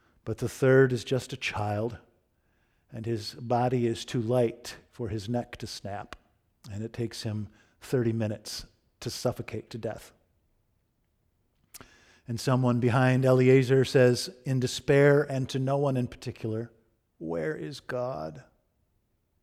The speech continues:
And a voice inside Eliezer answers,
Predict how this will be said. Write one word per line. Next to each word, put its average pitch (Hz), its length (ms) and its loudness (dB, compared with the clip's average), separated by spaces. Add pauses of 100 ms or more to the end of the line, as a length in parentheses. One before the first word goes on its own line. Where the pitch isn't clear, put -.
(2000)
And 127 120 -6
a 113 60 0
voice 120 480 2
inside 127 680 0 (120)
Eliezer 135 640 2
answers, 131 680 -4